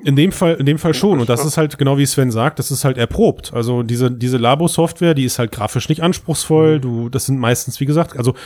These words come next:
Speaker 1: du siehst eigentlich als jemand, der sich diese Labo-Software gekauft hat bisher, oder du kriegst halt immer dein eigenes Software-Päckchen.
Speaker 3: Mhm.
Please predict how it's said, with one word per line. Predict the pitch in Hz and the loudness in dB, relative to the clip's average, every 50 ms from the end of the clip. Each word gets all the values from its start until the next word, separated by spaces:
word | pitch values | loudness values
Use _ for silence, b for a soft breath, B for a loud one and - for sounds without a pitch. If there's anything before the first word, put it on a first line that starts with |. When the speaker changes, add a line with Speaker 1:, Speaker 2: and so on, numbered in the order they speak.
| B B | B B
Speaker 1:
du | - 139 | 2 2
siehst | 127 113 143 202 214 - - - - | 2 4 4 2 2 0 -2 -4 0
eigentlich | 127 156 147 165 165 160 - - | 0 0 2 2 0 -2 -2 -2
als | 135 139 135 - - - - - | -2 -2 -2 -2 -6 -8 -4 -2
jemand, | 139 151 156 151 139 147 | 0 2 2 2 2 2
der | 143 135 | 0 0
sich | 135 135 - | 0 -2 -2
diese | - 131 120 120 | -4 -4 -2 0
Labo-Software | 123 139 151 156 156 147 - - 147 139 - - 139 135 131 131 127 131 135 B B B B B | 0 0 0 0 0 -2 -2 -2 -4 -6 -4 -2 0 0 2 2 0 -2 -6 B B B B B
gekauft | B 113 - - 147 165 - - 151 | B -6 -2 0 0 0 0 0 -2
hat | 139 - | -2 -2
bisher, | 135 - - 175 190 170 135 143 165 165 151 | -2 -2 0 2 2 2 2 2 0 -2 -4
oder | 123 120 120 120 | -4 -2 -2 -2
du | 120 - - 113 113 | -2 -4 -8 -8 -4
kriegst | - - 147 - - | -2 -2 -2 0 -2
halt | 131 113 | -4 -2
immer | - 131 127 120 | -2 0 0 0
dein | 120 120 | 0 -2
eigenes | 120 117 135 127 120 113 - | -2 -2 -2 -2 -2 -4 -4
Software-Päckchen. | - 123 - - 113 110 110 - _ _ - - 139 - - - 117 110 | -6 -10 -8 -6 -6 -6 -6 -8 _ _ -4 -4 -4 -2 -2 0 0 0
Speaker 3:
Mhm. | 135 131 | 0 -2